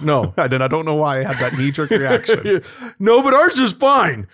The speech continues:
Speaker 2: <laughs>
Speaker 1: Theirs is an idiot. <laughs> Yeah. Uh, it's, it, it's especially worrying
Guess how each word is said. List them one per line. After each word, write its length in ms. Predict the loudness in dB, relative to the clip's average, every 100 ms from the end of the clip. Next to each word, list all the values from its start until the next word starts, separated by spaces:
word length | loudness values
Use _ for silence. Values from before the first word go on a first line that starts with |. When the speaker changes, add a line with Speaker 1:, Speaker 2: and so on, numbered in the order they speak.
| -4 -4 -4 -16 _
Speaker 2:
<laughs> 600 | -20 _ -20 _ -18 _
Speaker 1:
Theirs 360 | 2 4 4 4
is 140 | 2 2
an 120 | 2
idiot. 460 | 2 2 -2 -4 -4 -6 -6 -6
<laughs> 80 | -6 -8 -10 -8 -8 -10 -6
Yeah. 420 | 0 2 2 -2 _ -4
Uh, 440 | 0 2 2 2 -2
it's, 340 | -6 -8 -18 _ _ _ _ _ _ _ _ _ _ _ _ _ -12
it, 200 | -12 -12 -8
it's 220 | -6 -4
especially 800 | -4 -6 -2 0 0 0 0 0
worrying 720 | 0 0 0 -2 -6 -10 -16